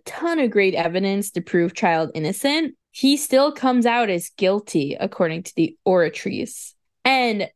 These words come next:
before we go into what happens following that, I want to take a step back into Navia's story a little bit, because we basically got the Navia character story already,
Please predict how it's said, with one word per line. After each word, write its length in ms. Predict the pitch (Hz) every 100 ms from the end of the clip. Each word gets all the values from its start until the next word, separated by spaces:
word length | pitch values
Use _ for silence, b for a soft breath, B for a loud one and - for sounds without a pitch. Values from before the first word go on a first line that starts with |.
| -
before 420 | 254 247 285 311
we 160 | 330 302
go 180 | 277
into 420 | 247 220 214 208 185
what 120 | 185
happens 720 | 190 185 - 175 214 214 - _
following 680 | - 254 285 311 247 202
that, 360 | 175 165 160 - _ _ _ -
I 60 | 233
want 120 | 277
to 60 | 294
take 160 | 359
a 60 | 349
step 260 | - 233
back 320 | 233 220 240 -
into 280 | 220 202 208
Navia's 640 | 185 175 240 240 185 175
story 420 | - 180 160 151
a 80 | 160
little 220 | 180 170
bit, 360 | 165 170 156 - _
because 600 | 226 214 247 202 190 180 - _ -
we 160 | 277 302
basically 600 | 330 381 403 403 381 302
got 260 | 294 294
the 80 | 262
Navia 680 | 233 220 226 240 233 226 196
character 500 | - 262 247 240 196
story 420 | - 170 143 156
already, 600 | 151 151 143 160 170 196